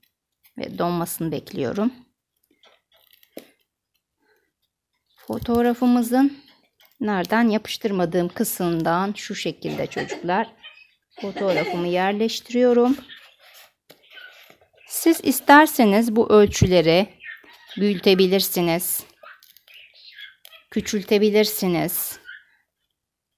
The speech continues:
Benim bu çerçeveme çocuklar dört tane C D gitti. Dört tane C D kullandım. Şu şekilde bakın çalışmamı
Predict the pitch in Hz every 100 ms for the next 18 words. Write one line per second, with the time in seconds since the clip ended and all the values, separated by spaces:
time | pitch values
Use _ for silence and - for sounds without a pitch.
0 | _ _ _ _ - - - - _ _
1 | _ _ _ _ _ _ 294 285 277 320
2 | - _ - 440 427 240 185 - 180 170
3 | 170 - 175 - 233 294 339 285 311 339
4 | - 226 196 262 370 - - 247 220 190
5 | 233 - _ _ _ _ _ _ _ _
6 | _ _ _ _ _ _ 185 - _ 214
7 | 294 - - 262 208 - 170 160 - 175
8 | 170 185 185 170 151 127 - 196 233 -
9 | - - - - - 381 359 190 185 160
10 | 160 196 254 - - - 175 180 220 254
11 | - _ _ _ _ _ _ _ - _
12 | - 214 190 - 170 165 175 226